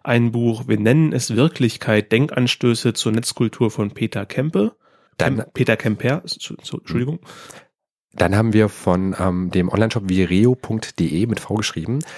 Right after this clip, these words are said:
Speaker 2: das Ladegerät Goal Zero Power Pack. Das ist ein Ladegerät mit U-S-B-Anschluss, mit Taschenlampe integriert und so weiter. Das wäre unser zweiter Preis.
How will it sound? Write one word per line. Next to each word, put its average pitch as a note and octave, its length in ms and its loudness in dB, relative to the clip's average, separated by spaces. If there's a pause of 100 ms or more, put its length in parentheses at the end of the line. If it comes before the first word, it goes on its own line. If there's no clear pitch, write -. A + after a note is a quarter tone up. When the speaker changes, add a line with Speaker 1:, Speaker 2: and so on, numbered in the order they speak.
(140)
Speaker 2:
das F#2+ 240 0
Ladegerät A#2+ 640 2
Goal G#2+ 280 6
Zero G2+ 240 4
Power A2 360 2
Pack. A#2+ 260 0
Das - 160 -2
ist - 80 -10
ein D#2 180 -6
Ladegerät G#2+ 560 0
mit E2+ 140 -6
U-S-B-Anschluss, G#2 920 2
mit F2 140 -2
Taschenlampe G#2 480 -2
integriert G#2 480 0
und - 160 -4
so A#2 140 2
weiter. B2 260 0
Das A2 240 -4
wäre E3 140 0
unser E3+ 180 -2
zweiter - 300 0
Preis. D#3+ 420 2